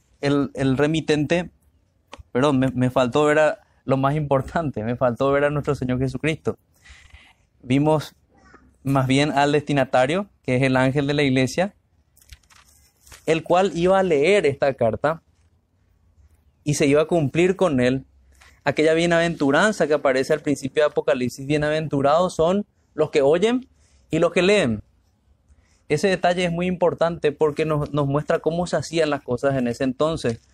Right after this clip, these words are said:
cuando no había aún Biblia escrita y que podíamos llevar en la mano, en el auto, en el, en el colectivo, en cualquier parte que íbamos,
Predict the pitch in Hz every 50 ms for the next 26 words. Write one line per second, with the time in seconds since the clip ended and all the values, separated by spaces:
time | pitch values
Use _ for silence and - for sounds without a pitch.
0 | _ _ - 139 139 139 139 135 131 139 151 165 170 165 143 135 139 139 143 160
1 | 165 160 160 - - - 139 131 135 143 143 131 127 131 139 143 143 147 147 143
2 | 143 139 - - _ _ _ - 127 120 - - 156 165 143 - 156 151 143 135
3 | 156 127 - 135 135 135 147 147 139 135 127 131 135 139 135 123 127 135 143 147
4 | 147 143 139 131 127 131 147 156 - - 147 139 131 - - 131 135 131 131 127
5 | 127 117 80 123 131 131 131 127 123 120 120 - 135 131 123 110 - 151 156 156
6 | 147 135 131 120 135 147 - 147 139 131 156 147 156 139 117 117 120 120 127 143
7 | 151